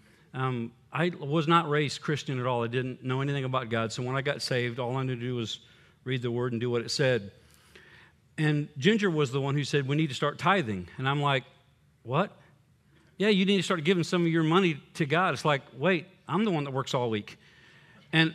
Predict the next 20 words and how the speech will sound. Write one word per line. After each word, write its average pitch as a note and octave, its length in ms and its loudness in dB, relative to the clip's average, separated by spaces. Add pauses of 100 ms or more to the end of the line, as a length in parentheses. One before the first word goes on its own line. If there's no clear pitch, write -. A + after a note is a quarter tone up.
I, D#3+ 220 4
I E3+ 80 6
just G3 220 2
didn't E3+ 320 0
get F#3+ 280 4
the B2 120 -2
thing, G#2+ 440 -4
but C3+ 160 0
we F3+ 120 4
started E3 360 0
tithing. B2+ 520 -2 (580)
And F#3 140 4
the F#3+ 60 4
Lord A#3+ 300 2
spoke A#3 400 0
to - 80 -6
me, C3+ 100 -2
and C#3+ 40 -2
he D3+ 60 -2
said, D#3 300 0